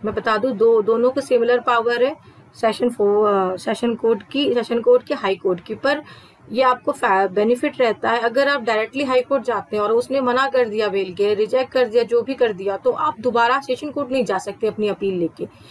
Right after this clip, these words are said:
पर अगर से-, session कोर्ट में आप करते हैं और उसने मना कर दिया, उसने reject कर दिया कि नहीं, हम bail नहीं दे सकते, अ,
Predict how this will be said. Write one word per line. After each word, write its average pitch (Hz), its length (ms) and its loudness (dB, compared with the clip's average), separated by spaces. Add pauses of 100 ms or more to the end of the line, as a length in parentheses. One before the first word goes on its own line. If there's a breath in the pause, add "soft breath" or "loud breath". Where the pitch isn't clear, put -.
(220 loud breath)
पर 277 100 2
अगर 240 400 0 (760)
से-, 202 460 0
session 269 320 -4
कोर्ट 277 280 -2
में 254 100 2
आप 240 160 -2
करते 220 300 0
हैं 240 60 -2
और 247 140 0
उसने 254 260 0
मना 240 260 0
कर 233 200 0
दिया, 240 200 4
उसने 254 260 0
reject 233 360 -2
कर 233 100 0
दिया 220 160 0
कि 254 120 -2
नहीं, 262 180 0
हम 254 80 -4
bail 233 220 2
नहीं 247 160 2
दे 226 160 2
सकते, 240 360 0
अ, 208 320 -2